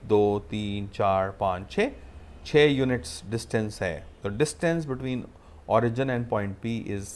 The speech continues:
six units। अगर पॉइंट आर होता वाई एक्सिस पे तो हम बोलते हैं ये इसके कोऑर्डिनेट्स होते ज़ीरो कॉमा फ़ोर, that means एक्स में हम बिल्कुल भी आगे पीछे नहीं गए, ज़ीरो ही गए और वाई में हम ऊपर गए कितना,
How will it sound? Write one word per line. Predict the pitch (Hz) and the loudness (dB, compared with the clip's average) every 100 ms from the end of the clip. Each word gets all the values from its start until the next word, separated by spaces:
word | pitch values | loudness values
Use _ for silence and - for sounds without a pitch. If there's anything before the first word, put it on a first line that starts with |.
| - | -6
six | 143 - | -6 -6
units। | 98 110 90 - - - - - - - - - - - - - - - - - | -4 -2 -2 -6 -12 -12 -18 -20 -20 -20 -20 -20 -20 -20 -20 -20 -20 -18 -14 0
अगर | 139 147 | 4 4
पॉइंट | 151 151 147 - | 4 0 0 2
आर | 127 131 | 4 6
होता | 139 131 131 | 4 2 4
वाई | 120 120 120 | 4 4 0
एक्सिस | 117 127 - | -2 -8 -6
पे | - 147 254 - - - - | 0 0 0 -6 -20 -20 -4
तो | 120 | 0
हम | |
बोलते | 123 117 127 | 2 2 2
हैं | 120 | 4
ये | 117 113 - | 4 4 0
इसके | 113 123 | -6 -6
कोऑर्डिनेट्स | 113 113 110 113 110 - | 2 4 4 2 -2 -4
होते | 113 - 151 240 - - - - | -6 0 -2 -2 -10 -20 -18 -12
ज़ीरो | 98 127 135 127 | -2 0 2 2
कॉमा | 127 107 98 | 2 2 2
फ़ोर, | 98 - 143 220 - - - - - - - - - | -2 2 4 2 -2 -18 -20 -20 -20 -20 -20 -18 -8
that | 107 - | -6 -2
means | 120 113 | -2 -2
एक्स | 107 113 - 120 | -4 -4 -6 -4
में | 113 | 0
हम | 113 113 - - | 0 -2 -8 -8
बिल्कुल | 104 110 135 | -6 -4 -2
भी | 135 | 4
आगे | 120 120 | 4 4
पीछे | 120 117 135 | 0 -4 -4
नहीं | 120 123 | -2 -2
गए, | 120 127 | -2 -2
ज़ीरो | 113 95 110 | -2 0 2
ही | 127 | 2
गए | 131 156 - - - - | 0 -2 -4 -12 -18 -4
और | 117 110 | 0 2
वाई | 110 123 143 | 6 6 6
में | 135 | 2
हम | 107 98 95 | 0 -2 -2
ऊपर | 117 123 127 | -2 2 2
गए | 104 98 101 | 2 0 -2
कितना, | 98 - 123 | -6 -2 0